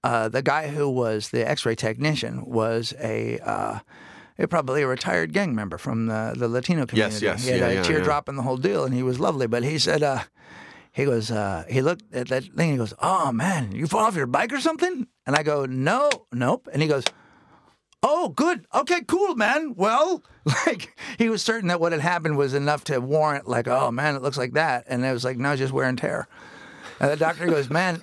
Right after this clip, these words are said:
Speaker 1: he goes, "this is one of the worst I've ever seen." He goes, "You should see, you should have seen how shiny the bones were from rubbing together."
Speaker 2: Fuck.
Speaker 1: And I was like, "That's," uh, he goes, "But now you got an inch and a quarter back on your left leg, which was short, so now you're actually an inch taller."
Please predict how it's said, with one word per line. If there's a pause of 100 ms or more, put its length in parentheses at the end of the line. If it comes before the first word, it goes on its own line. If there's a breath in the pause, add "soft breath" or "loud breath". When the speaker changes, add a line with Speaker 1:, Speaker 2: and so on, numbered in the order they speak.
Speaker 1:
he
goes, (120)
"this
is
one
of
the
worst
I've
ever
seen."
He
goes,
"You
should
see,
you
should
have
seen
how
shiny
the
bones
were
from
rubbing
together." (720 loud breath)
Speaker 2:
Fuck.
Speaker 1:
And
I
was
like,
"That's,"
uh,
he
goes,
"But
now
you
got
an
inch
and
a
quarter
back
on
your
left
leg,
which
was
short,
so
now
you're
actually
an
inch
taller."